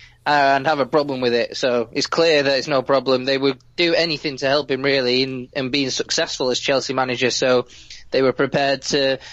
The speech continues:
sort of build smoking booths and, and all this kind of thing and help him. Uh, but I don't think there's any infrastructure really needed to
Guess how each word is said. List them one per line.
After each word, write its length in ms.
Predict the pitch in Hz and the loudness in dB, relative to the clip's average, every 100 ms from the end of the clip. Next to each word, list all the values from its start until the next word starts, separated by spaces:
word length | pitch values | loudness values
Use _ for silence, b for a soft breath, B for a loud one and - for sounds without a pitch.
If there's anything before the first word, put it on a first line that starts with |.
| B - | B -12
sort 240 | - 156 165 | -2 2 2
of 140 | 131 B B - | 0 B B -6
build 260 | - 165 160 | 0 0 0
smoking 580 | - 160 151 147 156 143 | -2 0 0 0 -4 0
booths 420 | 156 151 151 139 | 2 4 2 0
and, 260 | 139 135 139 | -2 -2 -2
and 120 | 135 | 0
all 160 | 143 147 | 2 2
this 160 | 147 | 0
kind 220 | - 147 135 | -2 -2 -4
of 80 | |
thing 360 | - 147 143 139 | -2 0 0 -2
and 100 | 131 | -2
help 260 | 131 139 135 | 0 0 0
him. 260 | 139 135 135 B B - | 0 0 -6 B B -2
Uh, 360 | 131 131 127 | 0 2 0
but 120 | 127 143 | 0 0
I 40 | |
don't 160 | 156 202 | 2 0
think 160 | 160 139 | 0 0
there's 120 | 139 | 0
any 240 | 139 143 | 0 -2
infrastructure 640 | 143 143 135 - 151 - 139 | -2 -2 -2 -2 -4 -2 2
really 220 | 135 123 | 2 0
needed 340 | 135 135 120 | 0 0 -2
to 340 | - 131 123 | 0 0 0